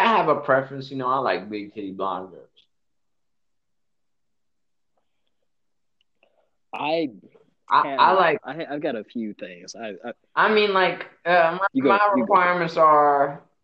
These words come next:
Speaker 1: you know, I, I prefer white girls, but, you know, my
Speaker 2: Yeah.
Speaker 1: requirements are, uh, have big titties and be able to make macaroni and cheese, and we good.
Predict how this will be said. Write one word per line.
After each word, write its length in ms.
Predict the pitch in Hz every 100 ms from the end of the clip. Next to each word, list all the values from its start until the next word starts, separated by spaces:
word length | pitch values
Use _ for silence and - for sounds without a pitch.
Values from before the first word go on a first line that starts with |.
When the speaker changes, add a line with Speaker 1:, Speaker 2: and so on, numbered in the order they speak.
| _ _ _ _ _ -
Speaker 1:
you 100 | 143
know, 60 | 135
I, 520 | 104 180 139 151 170
I 100 | 165
prefer 480 | 143 - 151 147 135
white 320 | 139 135 135
girls, 540 | 147 143 139 143 - - _ _ _ _ _ _ _ _ _ _
but, 180 | 127 -
you 80 | 117
know, 160 | 120
my 120 | 123
Speaker 2:
Yeah. 220 | 127 - -
Speaker 1:
requirements 600 | 135 127 120 120 117 127
are, 560 | 110 107 101 95 73 - _ _ _ _ _ _ _ _ _ _ _ _ _ _
uh, 600 | 107 113 110 104 98 - -
have 340 | 135 135 127
big 240 | 120 117 -
titties 420 | 127 113 104 104
and 220 | 98 95
be 100 | 101
able 180 | 104 98
to 40 | 98
make 220 | 98 92
macaroni 640 | 101 98 98 98 92 90
and 80 | 90
cheese, 360 | - 92 80 80
and 120 | 82
we 80 | 87
good. 400 | 87 90 71